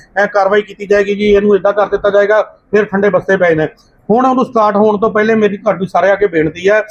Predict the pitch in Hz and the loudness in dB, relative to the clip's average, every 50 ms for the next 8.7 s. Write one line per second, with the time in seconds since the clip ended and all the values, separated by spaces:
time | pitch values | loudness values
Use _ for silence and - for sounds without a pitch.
0 | - - _ _ 214 185 - 214 202 196 - 247 247 214 233 226 233 214 214 202 | -16 -20 _ _ -4 -2 0 -2 -2 0 0 -2 -2 0 0 -2 0 0 0 0
1 | 196 190 220 220 208 202 196 196 196 214 208 202 - 196 196 208 202 196 202 202 | 0 0 -4 -2 0 0 0 2 2 0 -2 -2 -6 -4 -4 -4 0 0 0 0
2 | 202 196 196 202 202 208 196 - _ _ _ _ - 208 202 220 196 196 180 175 | 0 0 0 -2 -2 -2 -12 -14 _ _ _ _ 0 2 2 2 2 0 -4 -4
3 | 170 190 190 202 208 226 226 220 - - - _ - 226 196 208 220 233 254 233 | -6 -2 0 2 2 0 0 -4 -12 -20 -20 _ -8 -4 0 0 0 2 2 0
4 | 214 - - 196 190 196 202 196 - _ - 156 190 196 214 214 214 214 - _ | 0 0 0 0 2 2 0 -2 -6 _ -4 -2 0 0 0 -2 -4 -6 -12 _
5 | _ - 180 170 165 156 185 202 196 196 202 214 214 220 202 - 180 165 - 185 | _ -2 0 0 2 2 0 0 2 2 0 2 0 -2 -4 -4 -8 -12 -10 -6
6 | 180 190 190 196 214 226 214 220 - - - _ - 170 208 214 208 - 226 220 | -2 0 2 2 2 2 0 -2 -6 -20 -20 _ -4 0 0 0 -2 0 0 0
7 | 220 226 233 202 220 202 208 214 220 226 214 - - - - 180 202 208 214 190 | 2 2 2 0 0 -2 0 0 0 0 0 -4 -6 -6 0 0 2 2 2 0
8 | 196 190 202 202 202 185 190 190 190 190 202 214 208 196 | 0 0 2 0 0 0 -2 -2 0 2 2 2 0 -2